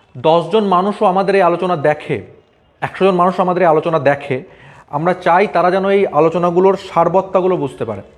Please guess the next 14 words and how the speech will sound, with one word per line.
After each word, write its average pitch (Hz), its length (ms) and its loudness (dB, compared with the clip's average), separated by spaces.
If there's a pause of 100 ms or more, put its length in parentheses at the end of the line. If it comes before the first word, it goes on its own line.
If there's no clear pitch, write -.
(2000)
সাউন্ড 180 320 -2
কি 208 60 2
ঠিকঠাক 190 260 0
আসছে 180 200 -6
আমাদের? 202 220 -6 (1300)
So, 247 200 4 (340)
আমরা 180 180 2
আসছি 180 240 0
আজকের 208 240 2
মূল 202 240 0
বিষয়ে, 185 440 -2 (920)
সাম্প্রদায়িকতার 208 760 2
পেছনে 208 240 -2
অর্থনীতি। 156 500 -2